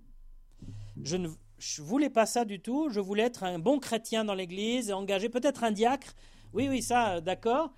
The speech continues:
mais surtout pas un pasteur. Je voulais pas quitter toute ma vie pour le Sa-, suivre le Seigneur et m'occuper de l'église. Euh, je voulais garder ma vie, euh,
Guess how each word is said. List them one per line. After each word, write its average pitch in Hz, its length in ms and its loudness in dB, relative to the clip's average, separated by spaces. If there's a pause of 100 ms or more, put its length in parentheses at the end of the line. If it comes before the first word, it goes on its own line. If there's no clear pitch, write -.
(160)
mais 165 120 -4
surtout 254 400 -2
pas 277 180 2
un 240 60 2
pasteur. 233 380 0
Je 214 100 -2
voulais 196 180 0
pas 269 160 2
quitter 269 480 0
toute 269 240 -6
ma 214 140 2
vie 214 180 -4
pour 202 160 -6
le 190 100 -4
Sa-, 175 180 -10
suivre 214 280 -8
le 185 80 -4
Seigneur 180 520 -4 (300)
et 156 80 -8
m'occuper 196 580 -4
de 180 100 -10
l'église. 180 600 -8 (560)
Euh, 147 160 -12
je 151 120 -6
voulais 202 320 0
garder 208 320 2
ma 214 180 2
vie, 220 440 -2
euh, 170 560 -2